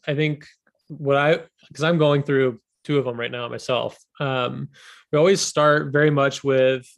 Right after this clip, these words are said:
what, what is the Holy Spirit leading you to do? So particularly in the Made for Mission, we have a whole module. There's probably, for each of these, there's probably five to seven modules. And in the Made for Mission one, we start with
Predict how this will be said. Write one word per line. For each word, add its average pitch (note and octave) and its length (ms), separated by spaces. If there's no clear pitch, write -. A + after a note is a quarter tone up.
what, C#3 520
what D#3 200
is F3+ 120
the D#3 120
Holy C#3+ 240
Spirit C3+ 480
leading C#3 240
you C#3 120
to C#3 120
do? C3+ 320
So D3 360
particularly F#3+ 500
in D#3 80
the C#3+ 60
Made D3 240
for C#3+ 100
Mission, C3+ 500
we D3 100
have C#3+ 200
a C#3+ 80
whole E3 240
module. C#3 800
There's C#3+ 140
probably, D#3 640
for E3 80
each F3 160
of E3+ 80
these, D3 160
there's C#3 140
probably C#3 360
five D3+ 300
to C#3 100
seven C#3+ 480
modules. C3+ 600
And C3+ 260
in C#3 80
the C3+ 80
Made D3+ 220
for D#3+ 80
Mission D3+ 300
one, C3+ 160
we C3+ 80
start C#3+ 280
with C3+ 360